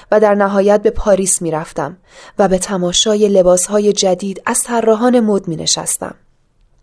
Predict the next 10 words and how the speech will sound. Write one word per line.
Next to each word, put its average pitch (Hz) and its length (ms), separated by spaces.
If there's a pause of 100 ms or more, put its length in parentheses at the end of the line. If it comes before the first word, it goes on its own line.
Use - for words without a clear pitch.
(560)
شوهرم 330 600
هم 277 360
گرچه 302 520
نگران 185 500
سفرهای 170 600
من 160 240
بود، 208 280 (300)
ولی 302 280
مانعم 247 640
نمی‌شد. 156 600